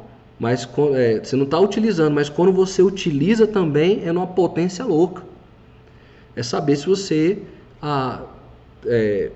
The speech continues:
tem utilizado dessa forma, tá? Então, é isso. Ah, criatividade número dois, aí eu já compartilhei aqui com você, né, Ludmilla? Perspectiva número quatro. Então, tá bem girando ali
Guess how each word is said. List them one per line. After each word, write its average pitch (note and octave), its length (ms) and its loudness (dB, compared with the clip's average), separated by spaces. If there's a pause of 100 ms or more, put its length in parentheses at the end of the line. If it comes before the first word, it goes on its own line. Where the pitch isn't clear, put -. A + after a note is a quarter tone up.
(160)
tem F#3+ 160 4
utilizado A#2+ 680 -2
dessa A2 240 -8
forma, B2 400 -12 (260)
tá? D#3+ 460 -6 (640)
Então, C3+ 600 -2 (420)
é C3+ 80 2
isso. A2 480 -2
Ah, A2 640 -4 (760)
criatividade E3 600 2
número G#3 220 6
dois, D#3 380 6
aí B2+ 100 4
eu C#3 60 6
já E3 140 0
compartilhei E3+ 600 -4
aqui D#3 140 -6
com - 120 -20
você, D3 300 -2
né, D#3+ 80 2
Ludmilla? A#2+ 440 0
Perspectiva C#3 480 -6
número D3+ 260 -2
quatro. A#2 420 -8
Então, C#3 140 -4
tá C#3+ 120 -6
bem D3 220 2
girando E3+ 320 0
ali D3 300 -2